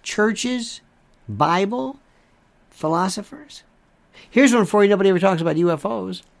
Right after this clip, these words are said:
and the Vatican has brought this up a number of times.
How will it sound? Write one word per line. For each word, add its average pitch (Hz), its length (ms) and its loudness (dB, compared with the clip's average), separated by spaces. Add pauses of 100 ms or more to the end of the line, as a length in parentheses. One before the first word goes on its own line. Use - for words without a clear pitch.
and 143 100 0
the 131 40 2
Vatican 180 360 2
has 117 120 -4
brought 117 280 -6
this 110 160 -10
up - 160 -12
a 120 40 -16
number 117 380 -6
of 101 80 -10
times. 113 380 -14